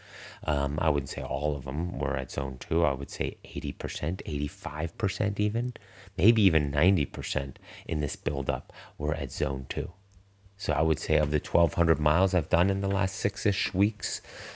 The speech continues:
I probably have done nine hundred to a thousand at zone two, spinning away small ring, chain ring, small ring, <laughs> low watt zone two. And I can see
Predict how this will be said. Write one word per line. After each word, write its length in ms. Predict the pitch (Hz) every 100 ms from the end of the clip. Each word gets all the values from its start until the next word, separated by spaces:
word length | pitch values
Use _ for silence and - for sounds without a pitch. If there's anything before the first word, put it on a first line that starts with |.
| -
I 80 | 80
probably 340 | - 78 76 80
have 120 | 73
done 260 | 78 78
nine 260 | 73 78 80
hundred 360 | 82 85 85 80
to 120 | 90
a 60 | 80
thousand 760 | - - 90 92 87 104 107 -
at 260 | 82 98 _ _ - _ _ _
zone 280 | - 101 107
two, 260 | - 135 104 _ _
spinning 580 | - - - - 71 78
away 300 | 85 85 87
small 320 | - 80 73
ring, 240 | 76 76 73
chain 300 | - 69 69
ring, 200 | 69 76 _ _ _
small 320 | - 87 85
ring, 400 | 80 78 76 78 - - 85 -
<laughs> 360 | - - -
low 180 | 76 78
watt 320 | 76 69 69
zone 300 | - 69 69
two. 320 | 67 - 69 69 - - _ _ _ _ _ _ _ _ _
And 260 | - 101 101 - - -
I 100 | -
can 200 | 85 87
see 520 | 76 - 165 95 110